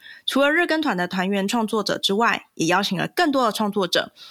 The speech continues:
或是想要认识更多人的朋友一起参加。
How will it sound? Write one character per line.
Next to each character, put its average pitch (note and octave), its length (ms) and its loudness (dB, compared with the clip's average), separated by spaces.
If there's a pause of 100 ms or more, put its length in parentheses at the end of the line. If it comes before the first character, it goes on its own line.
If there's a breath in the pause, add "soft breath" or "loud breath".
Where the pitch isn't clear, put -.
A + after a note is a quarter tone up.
(140 loud breath)
或 G#3+ 180 2
是 G#3 140 0
想 E3+ 200 0
要 F3+ 160 2
认 G#3 200 2
识 G#3+ 180 2
更 A#3+ 180 0
多 A3 160 2
人 F3 140 2
的 E3 100 -2
朋 D#3+ 260 -4
友 F#3+ 200 0
一 G3 80 -2
起 - 140 -2
参 D#3+ 200 -2
加。 F3 360 0